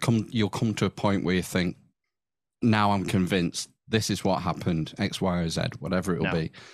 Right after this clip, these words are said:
Speaker 2: I don't
Speaker 1: and I
Speaker 2: think
Speaker 1: can move
Speaker 2: anybody
Speaker 1: on"?
Speaker 2: will. <laughs> Nobody will be. No, I think everyone ag-, is in agreement. I know so many people that are like, "We know the people who did it." I was like, "Who?" They're like, "The C I A." I was like, "Give me specific names."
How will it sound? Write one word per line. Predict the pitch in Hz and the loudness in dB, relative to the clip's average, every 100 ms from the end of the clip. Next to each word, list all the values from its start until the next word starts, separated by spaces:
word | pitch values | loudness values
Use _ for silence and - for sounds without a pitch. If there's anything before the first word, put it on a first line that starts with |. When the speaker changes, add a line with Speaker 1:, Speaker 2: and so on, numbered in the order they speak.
| - | -2
Speaker 2:
I | |
don't | 120 | 2
Speaker 1:
and | 90 | 2
I | |
Speaker 2:
think | 90 | 4
Speaker 1:
can | 98 92 | 4 6
move | 98 90 | 4 4
Speaker 2:
anybody | |
Speaker 1:
on"? | 92 110 - | 2 0 -2
Speaker 2:
will. | - - - - | -6 -6 -12 -20
<laughs> | - - - | -20 -20 -6
Nobody | 110 117 101 92 | 0 2 2 0
will | 90 87 | -2 -4
be. | 92 87 92 | -6 -10 -8
No, | 110 104 | -2 0
I | - 113 | 0 0
think | 123 | 0
everyone | 117 110 110 101 | 0 2 2 2
ag-, | 95 | -2
is | - 104 | -4 -2
in | 98 | -2
agreement. | 92 101 98 95 | -2 0 0 0
I | 120 | 2
know | 147 | 2
so | - 143 | 2 4
many | 135 | 4
people | 117 123 127 | 2 2 2
that | 120 | 2
are | 113 | 2
like, | 110 | 2
"We | 131 160 | 2 4
know | 185 226 | 6 4
the | 180 | 4
people | 147 143 131 | 0 2 2
who | 123 | 2
did | 127 | 2
it." | 131 | 2
I | 117 | 2
was | 107 | 2
like, | 107 | 0
"Who?" | 127 113 | 2 2
They're | 101 | 2
like, | 101 | 0
"The | 110 | -2
C | - 160 | -4 0
I | 135 131 | 2 2
A." | 110 | 2
I | |
was | 98 95 | 0 -2
like, | 90 | -4
"Give | 131 | 0
me | 135 | 2
specific | 127 117 104 107 98 - | 2 -2 -2 -4 -4 -8
names." | 85 - - | -8 -10 -14